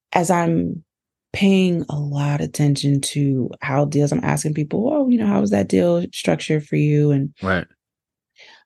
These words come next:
Speaker 1: um, even campaigns that we don't work on, I tell, and I tell my friends, "Look, if y'all have, if y'all wanna ask a question, if this makes sense,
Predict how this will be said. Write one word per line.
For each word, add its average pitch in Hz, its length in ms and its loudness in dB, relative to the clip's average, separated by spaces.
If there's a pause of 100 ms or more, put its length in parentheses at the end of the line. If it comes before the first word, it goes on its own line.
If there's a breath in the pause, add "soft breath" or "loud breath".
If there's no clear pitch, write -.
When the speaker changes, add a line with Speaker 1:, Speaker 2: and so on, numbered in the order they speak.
(120)
Speaker 1:
um, 156 180 0
even 254 360 4
campaigns 190 440 2
that 156 100 4
we 165 120 2
don't 156 200 2
work 143 200 2
on, 143 220 2
I 160 140 2
tell, 160 220 -2
and 147 220 2
I 156 160 0
tell - 200 -4
my 160 120 0
friends, 156 220 -4
"Look, 170 200 -4
if 165 140 0
y'all 208 180 2
have, 277 280 0
if - 120 -8
y'all 110 140 4
wanna 135 260 2
ask 185 240 0
a 185 40 -6
question, 165 600 0
if 151 200 0
this 156 180 0
makes 147 240 0
sense, 143 520 0